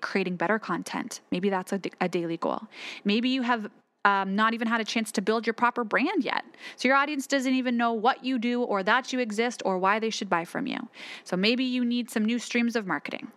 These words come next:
Maybe you need a community of support. So a goal for you is to find and join a community. Maybe you need to hire a mentor and get someone that can really support you in your business goals. Maybe you need a new course or a new lead generation system. Maybe you have those clients all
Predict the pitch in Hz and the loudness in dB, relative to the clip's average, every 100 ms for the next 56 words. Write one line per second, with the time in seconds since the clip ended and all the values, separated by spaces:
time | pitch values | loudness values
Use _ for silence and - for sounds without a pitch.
0 | _ - _ 208 262 277 269 277 269 269 | _ -20 _ 2 2 2 2 0 0 0
1 | 262 254 285 302 196 - - 196 - - | 2 2 0 0 -4 -4 -2 0 -2 0
2 | 302 - - 196 190 196 214 247 240 247 | 0 0 0 -2 0 -2 0 -2 0 0
3 | - 202 - 202 240 240 208 220 226 - | -2 -4 2 4 4 0 0 -2 -2 -2
4 | 180 175 170 180 196 247 269 269 262 269 | -4 -4 -4 0 2 2 2 0 0 0
5 | 233 247 254 254 202 185 190 180 180 190 | 2 2 2 2 0 -2 -2 -2 0 -2
6 | - - 226 220 220 - - - 175 - | -4 0 2 2 -2 -6 -14 0 0 2
7 | 202 214 226 226 - 214 - 214 208 185 | 0 0 0 -4 0 -2 0 -2 0 -2
8 | 170 180 - 185 - - - - 208 254 | -2 -4 -4 -4 -4 -8 -14 0 2 2
9 | 277 269 269 269 269 277 - - 180 190 | 2 0 0 2 0 0 -2 -4 -4 -6
10 | - - - 214 247 247 226 233 277 262 | -10 -12 0 4 4 2 2 0 0 0
11 | 240 190 180 175 170 180 175 175 180 185 | 0 0 -2 -2 -4 -4 -4 -4 -2 0
12 | 190 214 226 240 226 233 214 233 226 226 | 2 0 0 -2 -2 -2 2 2 2 -2
13 | 233 - 233 233 220 - - 302 311 | -4 0 0 0 -4 -4 2 2 2